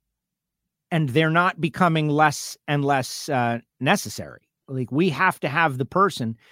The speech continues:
if they're not making the parts, they're making the machines that make the parts. And watching, uh,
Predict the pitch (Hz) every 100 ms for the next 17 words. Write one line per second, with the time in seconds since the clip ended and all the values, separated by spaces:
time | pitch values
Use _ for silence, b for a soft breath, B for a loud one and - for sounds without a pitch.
0 | b b 170 147 - 165 151 160 156 135
1 | - _ _ _ 139 170 175 156 135 -
2 | 139 143 - 156 160 156 160 147 139 175
3 | 175 151 120 113 135 220 - 156 - 139
4 | 156 - - - _ _ _ _ _ -
5 | 156 151 139 123 _ _ - 151 180 -
6 | 185 165 156 - _ - 139 139